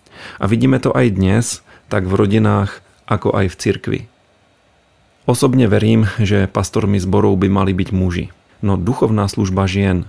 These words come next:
vrátane kázania a vyučovania je niečím normálnym a treba zdôrazniť, že biblickým. Je to predsa Boh, ktorý povoláva. A povolanie na niektorých ženách môže byť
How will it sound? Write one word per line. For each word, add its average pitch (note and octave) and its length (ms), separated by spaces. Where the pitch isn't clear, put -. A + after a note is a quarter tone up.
vrátane G2+ 560
kázania G2+ 640
a F#2 160
vyučovania G2+ 800
je G#2+ 140
niečím G2+ 420
normálnym G2+ 800
a - 80
treba G2+ 320
zdôrazniť, G2 720
že G2+ 160
biblickým. F#2+ 800
Je A2 80
to - 160
predsa C3 240
Boh, A2 320
ktorý A2+ 320
povoláva. F2+ 720
A G2+ 80
povolanie A2 640
na F#2+ 80
niektorých G2 480
ženách G2+ 400
môže F#2+ 240
byť F#2 100